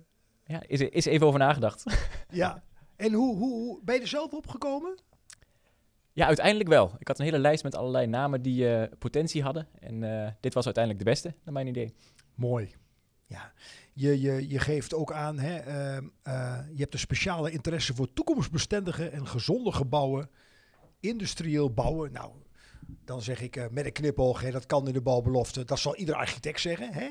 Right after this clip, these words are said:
Speaker 2: eh, klein of groot. Maar deze vind ik wel heel, eh, eh, eh, bijzonder. Eh, je bent gepassioneerd over daglicht.
Speaker 1: Dat klopt.
Speaker 2: Ja. Wat is
Speaker 1: Ehm,
Speaker 2: er misgegaan dat je daar gepassioneerd over bent? <laughs>
Speaker 1: Nou, wat is er misgegaan? Nou,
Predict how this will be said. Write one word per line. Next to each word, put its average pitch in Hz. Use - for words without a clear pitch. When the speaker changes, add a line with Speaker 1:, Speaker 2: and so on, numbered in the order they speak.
Speaker 2:
eh, -
klein 151
of 127
groot. 160
Maar 190
deze 294
vind 302
ik 254
wel 294
heel, 302
eh, 143
eh, 139
eh, 131
bijzonder. 143
Eh, 196
je 202
bent 262
gepassioneerd -
over 185
daglicht. -
Speaker 1:
Dat 156
klopt. -
Speaker 2:
Ja. 147
Wat 151
is 156
Speaker 1:
Ehm, 156
Speaker 2:
er 254
misgegaan 233
dat 190
je 233
daar 226
gepassioneerd 262
over 160
bent? 127
<laughs> -
Speaker 1:
Nou, 147
wat 123
is 123
er 117
misgegaan? 110
Nou, 147